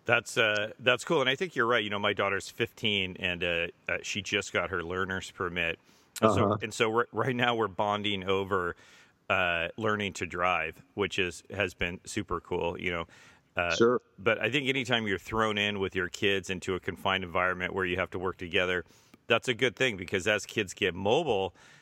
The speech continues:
Speaker 1: which, you know, in another year she'll be on her own driving around, um, you know, you connect less because they're off doing their own thing. And so especially at a senior level,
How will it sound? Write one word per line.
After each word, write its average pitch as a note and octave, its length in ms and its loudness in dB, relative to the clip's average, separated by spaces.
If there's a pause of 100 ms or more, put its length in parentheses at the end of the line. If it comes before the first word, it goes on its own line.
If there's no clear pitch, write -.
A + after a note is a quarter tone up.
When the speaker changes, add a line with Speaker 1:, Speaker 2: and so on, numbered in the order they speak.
(120)
Speaker 1:
which, G#2 280 0
you G#2+ 80 0
know, G2 140 0
in G2 80 0
another G#2 260 2
year G#2 300 2
she'll G2+ 160 -2
be G2 160 -2
on G2 120 0
her F#2 140 -2
own F#2+ 180 -2
driving F#2 360 -2
around, F2+ 500 -2
um, F2+ 260 0 (440)
you G#2 120 0
know, G2 200 2
you G#2 160 -4
connect C#3+ 420 0
less D#2 240 -4
because G2 320 -2
they're G2+ 160 0
off G#2 140 -2
doing G2 200 -2
their G2+ 140 -2
own G2+ 160 -4
thing. G2 380 -6
And F2 100 -10
so - 80 -6
especially B2+ 440 0
at G#2+ 120 2
a F#2+ 40 -4
senior A#2+ 440 -4
level, F2+ 380 0